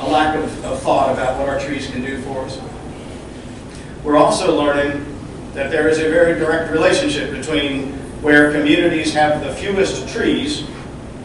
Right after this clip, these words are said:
and where folks are in underserved communities. So there is a direct link to being, you know, poor, underserved communities and having even less tree canopy and even more health impacts, uh, from not having that tree canopy there. The good news, again, is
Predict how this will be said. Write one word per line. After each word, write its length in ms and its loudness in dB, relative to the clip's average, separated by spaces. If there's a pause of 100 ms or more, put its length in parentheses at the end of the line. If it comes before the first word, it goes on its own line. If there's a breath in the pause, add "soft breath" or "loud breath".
(120)
and 240 -4
where 300 4
folks 360 2
are 320 4
in 160 2
underserved 640 2
communities. 480 2 (100)
So 120 -6
there 180 -4
is 120 -2
a 100 -4
direct 420 0
link 440 -2
to 500 -4
being, 440 0
you 80 -2
know, 180 -6
poor, 420 6
underserved 500 0
communities 520 2 (200)
and 180 -4
having 280 -2
even 260 0
less 300 4
tree 160 -2
canopy 480 -2 (320)
and 180 -2
even 200 -2
more 380 4
health 260 0
impacts, 480 -4 (180)
uh, 400 -6
from 120 -10
not 240 -2
having 260 -4
that 200 -4
tree 140 -8
canopy 440 -8
there. 220 -10 (1500)
The 80 -10
good 220 6
news, 220 4
again, 300 0
is 380 4